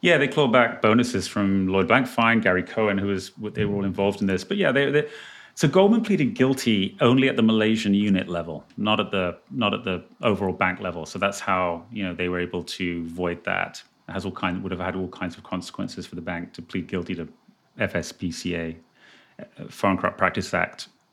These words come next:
F C P A violations. Um, so there, yeah, two bankers have, have sort of gotten caught up in this. Roger Ng was a managing director, and his boss was Tim Leissner, a German, who was the partner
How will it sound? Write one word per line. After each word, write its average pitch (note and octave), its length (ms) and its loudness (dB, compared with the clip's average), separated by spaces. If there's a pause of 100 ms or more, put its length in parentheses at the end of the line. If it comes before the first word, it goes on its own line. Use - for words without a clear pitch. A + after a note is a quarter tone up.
(120)
F G2 120 2
C - 180 -4
P - 200 -4
A F2 120 2
violations. E2+ 760 -4 (580)
Um, A2 600 6 (840)
so C3+ 220 6
there, B2+ 200 6
yeah, F#2+ 120 6
two - 240 0
bankers A2 480 4
have, F#2+ 320 -2
have F#2+ 400 -2
sort - 160 -2
of F2+ 120 -2
gotten F2 380 0 (120)
caught G#2+ 180 2
up G2+ 160 0
in F#2 60 0
this. D#2 260 -6
Roger B2 320 4
Ng A#2 220 6
was G2+ 140 2
a G#2 40 2
managing G2+ 380 4
director, F#2+ 400 2
and C#3 200 0
his G2 140 -2
boss G2+ 400 0
was F#2 240 -2
Tim G2+ 200 0
Leissner, F#2+ 400 0
a F2 40 -4
German, F#2 400 0
who G2 80 -4
was F2+ 140 -4
the - 60 -8
partner G2+ 520 -2